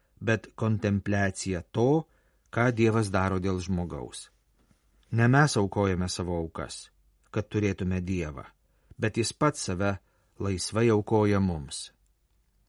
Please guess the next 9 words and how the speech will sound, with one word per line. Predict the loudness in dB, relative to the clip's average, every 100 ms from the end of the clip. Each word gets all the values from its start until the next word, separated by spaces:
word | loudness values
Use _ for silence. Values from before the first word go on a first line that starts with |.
| _ -4
Eucharistijoje | -2 2 4 4 2 2 2 0 -2 _ _ -4
ne | 4 6
mes | 6 2
patys | 0 2 2 -2 -4
iš | -8
savęs | -6 -4 -4 -4
ką | -4
nors | -2 -4 -6
atimame, | -2 0 0 -2 -4 -8